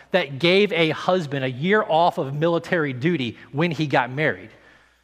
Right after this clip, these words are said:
so that he and his wife could have children and begin their life together. But do you know how long a wedding ceremony and planning takes in this day?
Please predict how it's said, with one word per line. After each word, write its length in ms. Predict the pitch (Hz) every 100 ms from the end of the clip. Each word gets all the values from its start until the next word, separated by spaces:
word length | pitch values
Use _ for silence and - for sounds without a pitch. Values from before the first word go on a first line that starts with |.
| _
so 460 | - - 208 196
that 240 | 160 165 147
he 240 | 185 190
and 100 | 165
his 160 | 160 143
wife 420 | 143 131 120 -
could 320 | - 135 139 -
have 200 | - 110
children 380 | - 254 - 110 - _ _ _
and 120 | 160 139
begin 320 | 123 123 120
their 200 | 123 127 - -
life 260 | 202 269 -
together. 340 | 110 104 - - _ _ _ _ _ _ _ _ _ _ _ _ _ _ _ _ _ _ _ _ _ _ _ _ _ _ _ _ _ _ _ _ _
But 120 | 131
do 40 | 170
you 80 |
know 100 | 285
how 140 | 285 254
long 400 | 139 147 185 208
a 160 | 107 - - 104 110
wedding 440 | 131 185 214 208
ceremony 840 | - - 180 180 156 135 156 202 135
and 140 | 127
planning 400 | - 151 170 135
takes 560 | - 131 117 - - - _ _ _ _ -
in 100 | 151
this 160 | 180 -
day? 300 | 190 247